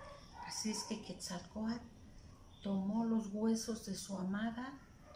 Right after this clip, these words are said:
los enterró y se convirtió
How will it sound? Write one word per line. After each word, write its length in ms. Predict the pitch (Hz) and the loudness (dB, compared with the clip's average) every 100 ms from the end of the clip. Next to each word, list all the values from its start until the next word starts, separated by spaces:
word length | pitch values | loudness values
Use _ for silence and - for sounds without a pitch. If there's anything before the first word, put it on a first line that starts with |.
| - | -6
los 280 | 208 208 - | -2 0 0
enterró 720 | 196 185 - 185 202 233 285 - - - - - - - - - | 0 0 0 0 2 0 0 -6 -10 -14 -16 -6 -6 -6 -12 -2
y 80 | 196 | 0
se 260 | - 196 | 0 -2
convirtió 880 | - 190 190 190 - - 208 226 302 | 0 0 0 -2 -4 -2 0 0 -4